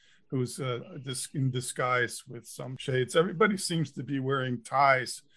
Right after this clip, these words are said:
but you're there, and Chet Gulrich is there. Uh, Dick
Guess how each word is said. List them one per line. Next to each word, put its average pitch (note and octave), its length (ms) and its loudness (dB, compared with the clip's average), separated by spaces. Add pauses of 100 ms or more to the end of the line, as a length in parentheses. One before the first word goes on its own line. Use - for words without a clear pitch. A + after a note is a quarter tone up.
(300)
but D#3 180 6
you're G3 240 12
there, D3+ 400 12
and C#3 460 0
Chet D#3 360 6
Gulrich D3 540 4
is B2 260 -6
there. C3 400 -4 (480)
Uh, B2+ 160 -2
Dick B2 380 4